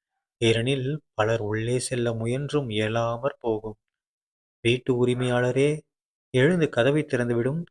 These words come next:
என்று கேட்பீர்கள். அவரோ,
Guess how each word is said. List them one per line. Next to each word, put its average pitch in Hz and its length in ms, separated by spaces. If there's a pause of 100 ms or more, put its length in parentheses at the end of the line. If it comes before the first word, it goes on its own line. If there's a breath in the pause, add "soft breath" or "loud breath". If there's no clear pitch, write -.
(140)
என்று 123 400
கேட்பீர்கள். 123 720 (220)
அவரோ, 131 640